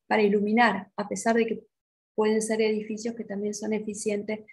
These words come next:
desde el punto de vista lumínico. Em, son, o sea, son aspectos que tienen que ver con la conducta de, de los individuos. Por eso,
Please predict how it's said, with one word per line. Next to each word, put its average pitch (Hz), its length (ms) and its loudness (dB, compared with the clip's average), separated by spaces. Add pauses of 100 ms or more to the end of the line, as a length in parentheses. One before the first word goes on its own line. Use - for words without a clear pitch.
desde 202 300 -2
el 196 120 -6
punto 208 240 0
de 208 100 2
vista 202 260 -2
lumínico. 196 560 -4 (640)
Em, 220 680 0 (600)
son, 294 640 2 (120)
o 226 60 0
sea, 220 300 0 (580)
son 277 240 0
aspectos 262 420 -2
que 247 100 -2
tienen 233 260 2
que 214 100 -2
ver 220 200 -2
con 233 160 2
la 208 160 -4
conducta 240 760 -2
de, 202 460 -4
de 220 80 -2
los 214 220 -4
individuos. 226 520 0
Por 226 160 -2
eso, 269 300 -2